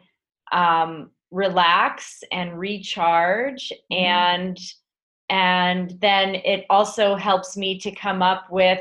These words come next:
Speaker 1: maybe new ideas and be more creative, like you, like we were talking about in the beginning.
Speaker 2: Yep.
Speaker 1: So
Speaker 2: Yep.
Speaker 1: versus
Speaker 2: Yep.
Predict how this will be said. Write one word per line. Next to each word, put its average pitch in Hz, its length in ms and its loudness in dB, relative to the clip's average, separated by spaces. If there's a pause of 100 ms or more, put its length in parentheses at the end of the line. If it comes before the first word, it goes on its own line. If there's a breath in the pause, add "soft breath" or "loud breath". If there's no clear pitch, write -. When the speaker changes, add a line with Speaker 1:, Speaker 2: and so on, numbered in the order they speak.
(120)
Speaker 1:
maybe 185 320 -2
new 185 200 0
ideas 185 880 2
and 165 360 0
be 180 120 -6
more 170 320 -4
creative, 180 600 0
like 180 220 -2
you, 165 140 -8 (160)
like 165 160 -8
we 170 60 -8
were 170 60 -8
talking 170 220 -6
about 165 140 -6
in 160 100 -8
the 151 100 -12
beginning. 160 600 -6 (140)
Speaker 2:
Yep. 185 80 2
Speaker 1:
So 165 80 2
Speaker 2:
Yep. 165 180 -2
Speaker 1:
versus 202 400 0
Speaker 2:
Yep. - 100 -12